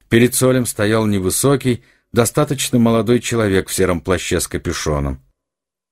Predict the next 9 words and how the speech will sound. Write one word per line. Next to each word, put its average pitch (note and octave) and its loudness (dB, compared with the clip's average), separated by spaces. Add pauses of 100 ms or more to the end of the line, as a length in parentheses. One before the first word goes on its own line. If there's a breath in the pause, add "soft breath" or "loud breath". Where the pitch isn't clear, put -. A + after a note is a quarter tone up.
(140)
Эгерт A2 0
невольно A2+ 2
вздрогнул, G#2 -2 (220)
узнав F#2+ -2
одеяние G2 0
братства D#2+ -4
Лаж. C#2+ -6 (800)
Чуть D3 0
улыбнувшись, B2+ 2